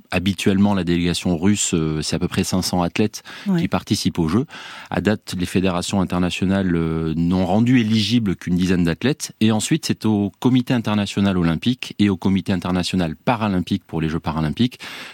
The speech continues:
Speaker 1: de décider de valider ou non la qualification de, de ces athlètes.
Speaker 2: Une dizaine d'athlètes, ça veut dire que si ces athlètes, par exemple, remportent une compétition, ça sera sans drapeau, sans hymne national, c'est ça ?
Speaker 1: Exactement.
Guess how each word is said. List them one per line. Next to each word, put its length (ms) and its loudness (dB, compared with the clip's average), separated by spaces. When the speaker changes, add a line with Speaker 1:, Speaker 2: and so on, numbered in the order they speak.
Speaker 1:
de 80 2
décider 500 0
de 100 2
valider 460 2
ou 140 2
non 160 2
la 100 0
qualification 680 -2
de, 260 2
de 120 -2
ces 240 0
athlètes. 340 0
Speaker 2:
Une 80 2
dizaine 420 4
d'athlètes, 360 -2
ça 80 -2
veut 100 -2
dire 200 -2
que 340 -2
si 360 -4
ces 340 -2
athlètes, 400 -2
par 160 -4
exemple, 320 -4
remportent 340 -2
une 120 2
compétition, 760 -2
ça 220 -6
sera 240 -4
sans 320 2
drapeau, 560 0
sans 320 0
hymne 220 4
national, 500 0
c'est 160 -6
ça ? 280 -2
Speaker 1:
Exactement. 640 0